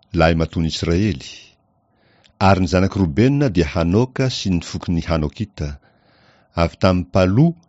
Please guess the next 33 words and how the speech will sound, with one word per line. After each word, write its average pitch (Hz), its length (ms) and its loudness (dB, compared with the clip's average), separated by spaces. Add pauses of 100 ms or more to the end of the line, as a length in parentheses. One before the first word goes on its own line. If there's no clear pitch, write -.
(440)
ny 82 120 -2
fokon'ny 80 480 -6
Paloita. 78 680 -4 (640)
Avy 82 200 -2
tamin'ny 85 280 0
Hezronina, 85 640 -2 (260)
ny 82 80 0
fokon'ny 90 340 -4
Hezronita. 76 680 -6 (460)
Avy 87 180 0
tamin'ny 87 240 0
Karmi, 90 480 -2 (360)
ny 82 100 0
fokon'ny 80 340 -6
Karmita. 78 640 -8 (760)
Ireo 110 420 4
no 104 160 2
fokon'ny - 420 -6
Robenita, 85 640 -2 (500)
ary 92 220 0
izay 82 160 -4
voalamina 80 440 -2
taminy 107 380 -6
dia 73 160 -2
telopolo 87 540 -4
amby 71 100 -8
fitonjato 87 560 -4
sy - 80 -6
telo 73 240 -4
arivo 85 240 -6
sy - 160 -10
efatra - 380 -12
alina. 60 320 -18